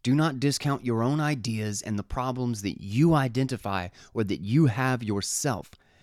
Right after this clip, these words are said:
because it might be a huge deal and it might be something that a number of people are sitting on and failing to realize how much benefit could be brought to the space. And just like, uh, Sovereign Michael or Michael, Sovereign, Sovereign Mindset,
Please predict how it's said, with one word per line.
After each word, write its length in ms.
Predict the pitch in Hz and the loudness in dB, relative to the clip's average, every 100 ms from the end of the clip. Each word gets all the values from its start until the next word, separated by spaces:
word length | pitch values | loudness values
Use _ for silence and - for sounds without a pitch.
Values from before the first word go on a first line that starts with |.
| _ | _
because 180 | _ 113 | _ -6
it 80 | 113 | 0
might 440 | 113 123 139 139 | 2 2 2 -2
be 160 | 131 123 | -4 -4
a 20 | |
huge 480 | 110 - - 165 151 | -4 -6 -2 0 0
deal 260 | 131 135 127 | 0 0 0
and 80 | |
it 60 | 104 | -2
might 300 | 117 139 127 | -2 -4 -4
be 100 | 147 | -4
something 360 | 139 135 120 110 | -2 -2 -2 -2
that 100 | 107 | -2
a 40 | |
number 300 | 107 135 160 | 0 0 0
of 80 | 151 | 0
people 300 | 156 131 104 | -2 -4 -4
are 80 | 95 | -4
sitting 420 | - 160 160 110 | -4 0 0 0
on 300 | 101 98 95 - - | 0 -2 -4 -8 -10
and 100 | 98 | -10
failing 380 | - 131 151 165 | -6 -2 0 0
to 100 | 151 | 0
realize 600 | 143 147 117 90 82 - - _ | 0 0 0 -2 -6 -10 -16 _
how 240 | - 131 | -8 -2
much 340 | 147 143 - 104 | 0 0 -4 -4
benefit 440 | 117 117 - - | 0 0 0 -6
could 100 | 107 | -4
be 80 | 101 | -6
brought 320 | 90 98 98 | -2 -2 -2
to 80 | - | -6
the 80 | - | -12
space. 500 | - - 80 - - _ _ _ - | -10 -8 -8 -10 -16 _ _ _ -8
And 160 | 98 | -4
just 160 | 123 - | -2 0
like, 160 | 135 - _ _ - | -2 -2 _ _ -8
uh, 280 | 101 92 82 | -6 -4 -6
Sovereign 720 | - - 120 123 123 117 113 - - | -6 -2 -2 2 2 2 0 -4 -8
Michael 360 | 110 117 104 | -4 -4 -4
or 100 | 95 | -8
Michael, 540 | 92 151 110 117 110 - _ - | -8 -8 -10 -12 -14 -16 _ -12
Sovereign, 540 | 127 127 123 120 117 | -6 0 2 2 -2
Sovereign 340 | - 131 131 123 | -2 0 0 0
Mindset, 580 | 120 120 110 87 82 | 0 -2 -4 -6 -8